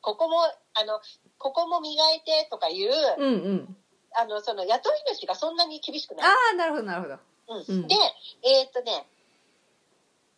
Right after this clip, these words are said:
Speaker 1: あのー、飛行機チームは、
Speaker 2: うん。
Speaker 1: <laughs> 飛行機チームは、
Speaker 2: うん。
Speaker 1: まあ、そんなになんかその、雇い主がめっちゃ厳しいってわけじゃないんだけど、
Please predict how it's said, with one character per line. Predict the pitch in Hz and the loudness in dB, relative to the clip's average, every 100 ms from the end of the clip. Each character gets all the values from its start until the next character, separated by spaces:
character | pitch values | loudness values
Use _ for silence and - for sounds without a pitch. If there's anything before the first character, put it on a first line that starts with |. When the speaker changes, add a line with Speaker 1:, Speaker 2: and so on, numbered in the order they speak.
| _ | _
Speaker 1:
あ | 180 190 | -6 -6
の | 180 175 170 170 170 175 - _ _ | -4 -4 -4 -4 -4 -6 -8 _ _
ー、 | _ _ _ | _ _ _
飛 | - - | -8 0
行 | 523 587 - | 4 4 2
機 | 494 | -2
チ | - 508 440 | 2 2 2
ー | |
ム | - | 0
は、 | 311 311 - | 2 2 2
Speaker 2:
う | 202 | 2
ん。 | 214 190 - - - | 4 2 0 -10 -20
Speaker 1:
<laughs> | - | -18
飛 | - - | -16 -2
行 | 523 508 | 0 0
機 | - | -6
チ | - 508 | -2 0
ー | 294 | 0
ム | 180 | -4
は、 | 208 - - | 0 0 0
Speaker 2:
う | 196 | 2
ん。 | 190 160 - _ _ 254 | 2 0 -12 _ _ -2
Speaker 1:
ま | 320 | 2
あ、 | 330 - - _ _ _ _ _ | 2 0 -8 _ _ _ _ _
そ | - 494 | -4 0
ん | |
な | 539 523 508 523 508 | 0 0 -4 0 0
に | 277 | 0
な | 392 | -2
ん | |
か | 240 | -2
そ | - 233 | -4 -4
の、 | 220 214 | -4 -2
雇 | 220 - 392 | -2 -2 -2
い | 403 | -4
主 | 320 247 - 175 | -6 -12 -12 -4
が | 240 269 | 0 2
め | 311 | 0
っ | - | -2
ち | 415 | 0
ゃ | |
厳 | 480 | 0
し | 480 466 | 2 2
い | |
っ | |
て | 311 | 0
わ | 285 | -6
け | |
じ | 233 | -4
ゃ | 220 | -4
な | |
い | 254 | -4
ん | |
だ | 208 | -6
け | 208 | -4
ど、 | 220 | 0